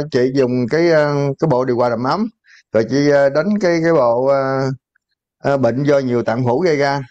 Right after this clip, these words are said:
Rồi xong rồi chị, à, hơi mệt nhâm mình đắp đi, mấy bữa đi rồi, à, rồi tính nha. Bơ-, mơi. Chị, à, là chút nữa chị làm mơi, chị làm chiều, chị làm rồi, à,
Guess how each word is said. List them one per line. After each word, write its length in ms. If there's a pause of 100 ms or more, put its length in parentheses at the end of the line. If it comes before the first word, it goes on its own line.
(420)
Rồi 160
xong 220
rồi 160
chị, 240
à, 100
hơi 200
mệt 160
nhâm 180
mình 120
đắp 220
đi, 140 (160)
mấy 120
bữa 200
đi 160
rồi, 280
à, 120 (640)
rồi 100
tính 160 (200)
nha. 320 (540)
Bơ-, 280
mơi. 260 (1120)
Chị, 180
à, 120
là 220
chút 160
nữa 160
chị 60
làm 280
mơi, 200
chị 60
làm 260
chiều, 280
chị 60
làm 280
rồi, 300
à, 60